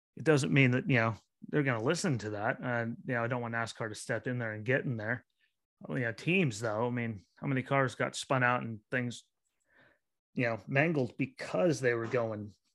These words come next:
you know, running them so low in the surface, the bumps, like, all that pressure on 'em just beats 'em up. Uh, you know, that's the big takeaway. But, you know, I don't, I don't think any of us want nascar to get involved and be like, "No, really, you're doing it this way."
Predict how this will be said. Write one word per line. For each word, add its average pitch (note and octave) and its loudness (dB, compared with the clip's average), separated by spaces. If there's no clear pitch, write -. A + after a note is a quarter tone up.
you C3 0
know, G#2+ -4
running B2+ 0
them G#2+ -8
so B2 -2
low A2+ 2
in G#2+ -4
the G#2 -6
surface, A2 -6
the - -6
bumps, A2 -4
like, G#2+ -8
all A#2+ 0
that A2+ -4
pressure C3+ 4
on A2 -2
'em A2 -4
just G#2 -8
beats A#2+ -2
'em A#2+ -2
up. A2+ -4
Uh, G#2 -6
you C#3 4
know, G2+ 0
that's - 0
the C3+ -2
big B2 0
takeaway. G2 -6
But, - -10
you D#3 2
know, B2+ 2
I B2 2
don't, A#2+ 0
I C3+ -6
don't A#2 -4
think A#2 -4
any B2+ 0
of A2+ -6
us A2 -8
want C3 -8
nascar A2+ -6
to A2+ -10
get A2+ -8
involved A2+ -4
and G#2 -6
be A2 -2
like, G#2 -2
"No, C3+ 2
really, D3 4
you're G#2+ -2
doing B2 0
it G#2+ -2
this D3 0
way." G#2 -6